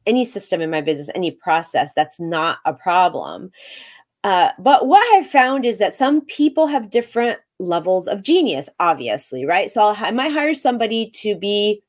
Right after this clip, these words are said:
to manage my inventory, but come, I might come to find out that they really don't like, uh,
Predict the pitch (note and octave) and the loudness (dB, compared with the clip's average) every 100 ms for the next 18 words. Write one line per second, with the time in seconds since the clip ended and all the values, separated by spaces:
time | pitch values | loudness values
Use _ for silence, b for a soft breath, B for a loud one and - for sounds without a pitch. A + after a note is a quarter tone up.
0 | - G3+ G3 A#3+ C4 - - A#3+ G3 F3 | -4 -2 -2 0 -2 -2 0 0 0 -4
1 | E3 D#3 C#3 F3+ G3+ A3+ - - G#3+ G#3 | -4 -2 0 0 0 0 -2 -6 -6 -6
2 | B B B G3+ A3+ G#3+ B3 A3+ A3 G#3 | B B B -2 -2 -2 -4 -4 -4 0
3 | A3 A3 G#3 F#3+ E3+ B3 C#4+ C4 B3+ B3+ | -2 0 -2 -2 -2 0 2 0 0 -2
4 | C4 _ _ _ _ _ - G3 F#3 F3+ | -4 _ _ _ _ _ -6 0 2 2